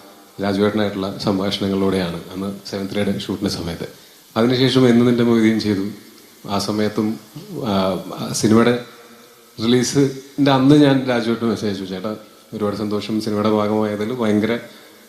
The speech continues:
ആ, നല്ല റെസ്പോൺസാണ് സിനിമയ്ക്കും, എൻ്റെ പെർഫോമൻസ് നല്ലതാണെന്ന് പറയുന്നുണ്ട്, സന്തോഷം." അപ്പോൾ പുള്ളി എൻ്റെ അടുത്ത് തിരിച്ചു പറഞ്ഞത്, "നിനക്ക് ഇനി വരുന്നതൊക്കെ നായക വേഷങ്ങളായിരിക്കും,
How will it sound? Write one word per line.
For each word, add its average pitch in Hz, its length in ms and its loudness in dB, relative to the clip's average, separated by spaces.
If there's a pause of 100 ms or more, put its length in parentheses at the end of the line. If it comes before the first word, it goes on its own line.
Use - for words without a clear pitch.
(100)
ആ, - 20 -4 (460)
നല്ല 104 220 -4
റെസ്പോൺസാണ് 113 640 -4
സിനിമയ്ക്കും, 107 500 -4 (200)
എൻ്റെ 98 180 0
പെർഫോമൻസ് 110 460 -2
നല്ലതാണെന്ന് 104 380 0 (100)
പറയുന്നുണ്ട്, 101 440 0 (160)
സന്തോഷം." 92 360 -10 (260)
അപ്പോൾ - 220 -4
പുള്ളി 127 180 0
എൻ്റെ 123 140 2
അടുത്ത് 123 180 2
തിരിച്ചു 117 200 0
പറഞ്ഞത്, 117 320 4
"നിനക്ക് 107 160 4
ഇനി 113 240 6
വരുന്നതൊക്കെ 107 420 0 (480)
നായക 98 320 0
വേഷങ്ങളായിരിക്കും, 104 600 0